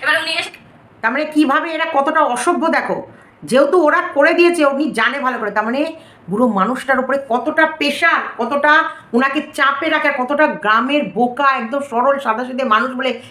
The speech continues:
Speaker 2: কীভাবে মানুষটাকে বোকা বানায় যে, "দেখো আমি করে দিচ্ছি, আমি তার মানে ইনকামটা আমার।" তার মানে এখানে বলতে পারি, এই যে আমার ছেলের চ্যানেলটা খুলে দিয়েছি, এই যে আমার মেয়ের চ্যানেল, ক্রিয়েটিভিটি ওরা দেখাচ্ছে, নাচ গান,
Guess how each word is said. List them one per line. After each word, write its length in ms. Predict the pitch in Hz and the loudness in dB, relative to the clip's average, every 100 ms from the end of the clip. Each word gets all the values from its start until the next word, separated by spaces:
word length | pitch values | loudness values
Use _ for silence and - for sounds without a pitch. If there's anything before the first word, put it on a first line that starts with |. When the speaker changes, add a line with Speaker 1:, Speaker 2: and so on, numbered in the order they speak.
| - | -8
Speaker 2:
কীভাবে 320 | - 294 302 311 | 0 4 4 2
মানুষটাকে 420 | 262 262 285 294 | -2 -2 -4 -4
বোকা 260 | 233 262 | -2 0
বানায় 220 | 269 262 240 | 0 0 -4
যে, 60 | |
"দেখো 540 | 226 233 339 330 190 - - - | -4 2 4 4 2 -4 -14 -6
আমি 220 | 202 269 | -2 -2
করে 200 | 320 330 | 0 2
দিচ্ছি, 640 | 339 330 - 330 302 247 - - - | 2 -2 -4 0 0 0 -10 -14 -4
আমি 220 | 196 254 | -2 -2
তার 120 | 262 | -2
মানে 120 | 277 | -2
ইনকামটা 380 | 254 240 247 247 | -2 0 0 0
আমার।" 160 | 208 202 | -2 -2
তার 100 | 220 | -4
মানে 120 | 240 | -4
এখানে 300 | 277 226 247 | -4 -4 -4
বলতে 260 | 220 226 285 | -4 -4 -2
পারি, 280 | 262 233 233 - - - | -2 -2 -4 -12 -16 -6
এই 80 | 240 | -2
যে 100 | 269 | 0
আমার 120 | 294 | 0
ছেলের 320 | - 240 254 254 | -2 -2 -2 -2
চ্যানেলটা 360 | 214 208 196 | -4 -2 -6
খুলে 260 | 226 214 208 | -8 -4 -2
দিয়েছি, 400 | 185 170 175 190 - _ _ _ _ _ - | 0 -4 -6 -14 -16 _ _ _ _ _ -10
এই 80 | |
যে 80 | 165 | -4
আমার 180 | 190 196 | -2 -2
মেয়ের 260 | 190 196 196 | -4 -4 -4
চ্যানেল, 280 | 180 156 151 - - - | -6 -6 -12 -20 -20 -6
ক্রিয়েটিভিটি 480 | 254 285 294 320 311 | -2 2 4 4 4
ওরা 200 | 294 294 | 4 4
দেখাচ্ছে, 540 | 254 202 - - - - - - | 0 -4 -10 -14 -14 -16 -18 -2
নাচ 380 | 208 240 233 196 | 2 4 2 0
গান, 400 | 220 226 240 | 0 2 0